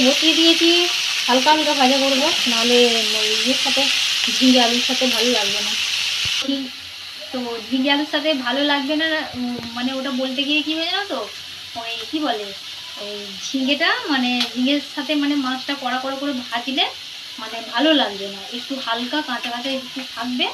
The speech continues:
ওইটাই ভালো লাগবে। এটা বলতে গিয়ে আমি উল্টোটা বলে দিয়েছি। আর আমার না, আমি না খুব একটা গুছিয়ে আমি বলতে পারি না তো। তো অনেকে আমার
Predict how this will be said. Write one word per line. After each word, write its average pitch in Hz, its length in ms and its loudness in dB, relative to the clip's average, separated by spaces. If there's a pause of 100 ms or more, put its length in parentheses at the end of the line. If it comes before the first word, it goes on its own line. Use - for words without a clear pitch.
(340)
ওইটাই 240 300 -2
ভালো 220 340 -6
লাগবে। 196 280 -10
এটা 277 120 -2
বলতে 247 340 0
গিয়ে 311 160 4
আমি 349 160 -6
উল্টোটা 254 380 -4
বলে 220 200 -8
দিয়েছি। 208 220 -10 (400)
আর 294 80 6
আমার 311 260 2
না, 339 160 -4
আমি 262 220 0
না 339 140 0 (280)
খুব 262 120 -4 (100)
একটা 269 140 -4
গুছিয়ে 254 580 0
আমি 277 120 -2 (160)
বলতে 240 300 -4
পারি 196 240 -8
না 196 140 -12
তো। 202 80 -12 (760)
তো 208 80 -8 (180)
অনেকে 311 220 -2
আমার 302 180 0